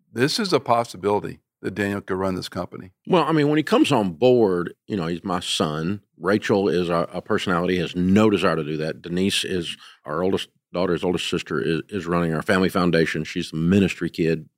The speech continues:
Speaker 2: pure ministry kid. He's always been the more entrepreneurial of the three, the more business-minded of the three. So when he comes on board, I'm like, you can immediately go,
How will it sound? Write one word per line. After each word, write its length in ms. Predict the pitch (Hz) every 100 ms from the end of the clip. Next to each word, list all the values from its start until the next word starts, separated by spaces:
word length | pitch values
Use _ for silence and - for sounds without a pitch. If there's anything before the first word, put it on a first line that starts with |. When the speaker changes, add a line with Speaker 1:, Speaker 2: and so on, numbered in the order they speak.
| _
Speaker 2:
pure 240 | - 113
ministry 420 | 92 78 76 - 69
kid. 260 | 76 76 - - - - - -
He's 220 | - 143
always 640 | - 107 147 95 78 73 73
been 520 | - 110 65 60 - _ _
the 80 | 95
more 220 | 104 95
entrepreneurial 680 | 87 - 71 92 95 82 71
of 120 | 71
the 80 | 78
three, 400 | - 80 53 - _ _ -
the 60 |
more 140 | 87 85
business-minded 920 | 78 101 85 80 - 90 85 85 71
of 100 | 71
the 80 | -
three. 220 | - -
So 120 | -
when 60 | 165
he 60 | 139
comes 220 | 185 -
on 160 | 78
board, 240 | 82 151 98
I'm 180 | 80 67
like, 160 | 55 _ -
you 120 | -
can 120 | -
immediately 460 | 82 117 131 87 85
go, 260 | 85 82